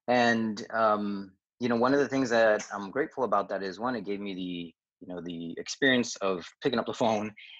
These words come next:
answering the phone, being, being, you know, cordial, um, as well as, you know, treating customers with respect and understanding that a business must maintain good relationships with their customers. But the funny thing about the, you know, my,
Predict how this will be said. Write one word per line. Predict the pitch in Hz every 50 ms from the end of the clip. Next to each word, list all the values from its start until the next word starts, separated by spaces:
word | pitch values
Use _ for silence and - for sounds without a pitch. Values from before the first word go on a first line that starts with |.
| -
answering | 117 120 117 117 117 110
the | 107 95
phone, | - 117 107 107 107 101
being, | 92 104 101 101 95 - _ _ _ - 101
being, | 98 101 101 95 98 92 92 87 -
you | - 95
know, | 87 85
cordial, | - - 110 107 104 92 101 101 104 - _ - - _ _ _ _ -
um, | - 95 95 90 90 92
as | 98 110 104
well | 107 117 120 120 113
as, | 107 104 101 95 90 - - - - - -
you | 98
know, | 95 92
treating | - - - 110 104 101
customers | 90 - 101 - - 101 98 98 95 90 - -
with | - 92 85
respect | 85 87 - - - 98 92 -
and | 92 90
understanding | 87 90 90 87 - - 95 92 92 95 90 90 92 80 82
that | 90 90 87 - - - _ _ _ -
a | 104
business | 85 92 101 - 104 - -
must | 104 95 - -
maintain | 98 92 92 85 - 92 90 90 90 90 - -
good | - 98
relationships | 87 87 85 90 87 - - 95 - - - -
with | 95 -
their | - 85
customers. | - - 82 - - 147 165 214 233 - _ _ - - - - _ _ _ _ _ -
But | - 131 131 104 87 - - -
the | 110 123 110
funny | - - 233 269 285
thing | 226 - 120 110
about | 107 98 98 101 101 101 101 - - 98
the, | 90 98 95 95 92 90 87 87 87 - _ _ _ _
you | - 92
know, | 90 92
my, | 90 92 95 95 92 90 92 90 87 -